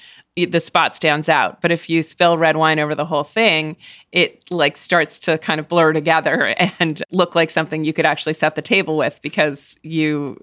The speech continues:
uh, it doesn't stand out as a spot. And that seemed to him a little bit like Trump. I think that was in two thousand seventeen. We've got a lot more red wine spots since then. But it is astounding that you don't, you know,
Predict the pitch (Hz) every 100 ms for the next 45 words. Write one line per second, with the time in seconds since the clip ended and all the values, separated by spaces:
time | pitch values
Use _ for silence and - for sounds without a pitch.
0 | - 117 92 82 165 170 160 - 156 156
1 | 151 143 - - - 180 - - - _
2 | - - - 185 185 190 185 - - 185
3 | 170 160 - - 165 190 160 151 151 -
4 | _ - - 170 175 170 160 151 160 147
5 | - 175 143 - - 185 185 170 175 -
6 | 170 165 165 180 170 160 156 147 156 156
7 | 156 - 180 156 151 156 170 160 175 160
8 | 160 170 - 165 156 160 160 160 151 -
9 | 156 147 - 175 165 - 151 135 135 -
10 | - - - 190 202 202 226 240 226 -
11 | 185 - 208 214 226 196 165 156 151 160
12 | 170 170 160 170 165 151 170 170 156 151